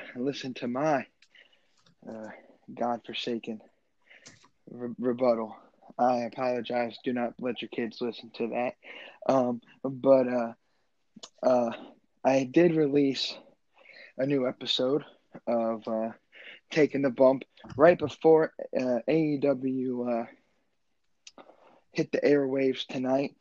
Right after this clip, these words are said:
and, uh, talking about Impact last night. So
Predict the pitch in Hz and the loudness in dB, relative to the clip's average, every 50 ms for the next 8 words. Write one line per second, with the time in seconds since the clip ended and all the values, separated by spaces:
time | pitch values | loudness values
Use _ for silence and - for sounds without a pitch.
0 | _ _ _ _ _ _ - 127 127 123 123 123 120 117 123 120 123 117 - _ | _ _ _ _ _ _ -8 -4 -2 -2 -2 -2 -4 -2 -2 -2 -2 -2 -4 _
1 | _ _ - 139 131 - 147 139 139 139 - - 143 160 160 131 135 120 113 - | _ _ -4 -4 -4 -2 -2 0 2 2 2 2 0 0 0 -2 -4 -4 -4 -4
2 | - 131 127 120 - - - 123 123 123 120 - _ - _ _ - - 143 | -4 -4 -4 -4 -6 -6 -4 -2 -2 -2 -4 -6 _ -20 _ _ -4 -4 -4